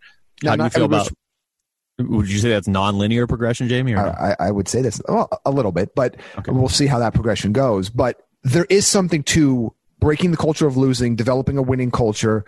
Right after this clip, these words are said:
Speaker 1: and giving some confidence to young players that while you can't put a quantifiable number on that, absolutely plays a factor in, in a rebuilding franchise getting back to some significant success. So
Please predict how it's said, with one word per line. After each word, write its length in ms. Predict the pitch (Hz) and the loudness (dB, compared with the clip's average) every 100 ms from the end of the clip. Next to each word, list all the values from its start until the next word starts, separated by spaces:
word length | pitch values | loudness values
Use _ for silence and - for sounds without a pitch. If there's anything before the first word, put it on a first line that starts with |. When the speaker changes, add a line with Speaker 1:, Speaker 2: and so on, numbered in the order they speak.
| - - - | -12 -20 -4
Speaker 1:
and 120 | 120 | 0
giving 180 | 139 180 | 2 2
some 160 | 175 143 | 0 0
confidence 400 | 143 143 139 123 | 0 0 0 0
to 60 | |
young 180 | 127 117 | 0 0
players 480 | - 139 127 113 107 | 0 2 2 0 0
that 160 | 117 - | -2 -2
while 260 | 135 135 139 | 0 2 2
you 140 | 127 | 0
can't 280 | - 156 - | 0 -2 0
put 160 | - 147 | -2 0
a 160 | 123 - | -2 -2
quantifiable 640 | 151 139 135 139 135 123 110 | 0 0 0 0 0 0 0
number 320 | 107 135 151 | 2 2 2
on 140 | 160 | 2
that, 240 | 156 156 - _ - | 0 -2 -4 _ -2
absolutely 880 | 139 131 143 123 147 127 110 87 - - _ - | 0 0 -2 0 0 0 -2 -4 -10 -20 _ -4
plays 220 | 151 127 | -2 -2
a 40 | |
factor 580 | 117 139 123 - 117 98 - | -2 -2 -2 -2 -2 -2 -4
in, 140 | 113 101 | -4 -2
in 120 | 113 | -2
a 80 | 107 | 0
rebuilding 540 | 101 131 127 131 127 117 | 2 2 2 0 0 -2
franchise 480 | 131 120 117 101 | -4 -2 -2 -2
getting 240 | - 113 104 | -2 -2 0
back 300 | 117 113 - | 0 -2 -2
to 380 | - 117 104 87 _ _ _ _ | 0 0 0 -4 _ _ _ _
some 240 | - 156 135 | -4 -2 0
significant 540 | - 127 110 110 101 | -2 -2 -4 -4 -4
success. 440 | 104 - 104 80 - | -4 -4 -4 -2 -2
So 280 | 110 87 | -2 -2